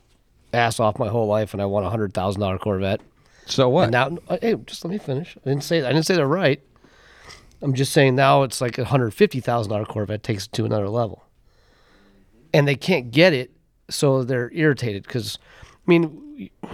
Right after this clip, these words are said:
Speaker 1: whatever, you're in the business. You know a lot of guys that are, I don't care, car guys, Corvette guys, Mustang, whatever you wanna call them, right? Like when the Mustang came out and the G T five hundred popped out, there was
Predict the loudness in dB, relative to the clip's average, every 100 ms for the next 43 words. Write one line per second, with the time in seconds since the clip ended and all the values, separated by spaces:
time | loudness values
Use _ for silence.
0 | -16 -18 -20 -10 -4 -2 0 0 0 -2
1 | -2 -2 -2 0 0 0 0 0 0 -2
2 | 0 0 -2 -4 -4 -6 _ _ _ -4
3 | -4 -6 -8 -2 0 0 0 -2 0 2
4 | 2 -2 -2 -2 0 -2 -2 -2 -2 0
5 | -2 -2 -2 -4 -10 -20 _ _ _ -20
6 | _ 0 0 0 -4 -4 -2 -4 _ _
7 | _ _ _ _ _ _ -20 -20 -20 -20
8 | -14 0 2 4 4 4 2 4 2 2
9 | 0 0 0 -2 -4 -4 -4 -2 -2 0
10 | 0 -2 -6 _ -2 -2 0 2 0 -2
11 | _ _ _ -20 _ _ _ _ _ _
12 | _ _ _ _ 0 2 0 -4